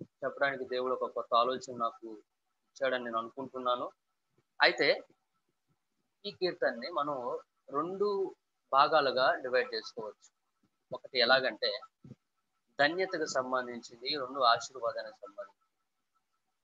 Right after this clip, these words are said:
ధన్యతకు సంబంధించిన వాటికి, ఆ,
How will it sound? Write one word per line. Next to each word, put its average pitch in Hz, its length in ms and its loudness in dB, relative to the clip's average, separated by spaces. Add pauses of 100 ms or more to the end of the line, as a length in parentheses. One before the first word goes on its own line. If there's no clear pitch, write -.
(260)
ధన్యతకు 202 420 2
సంబంధించిన 139 760 -2
వాటికి, 127 600 -6 (960)
ఆ, 113 60 10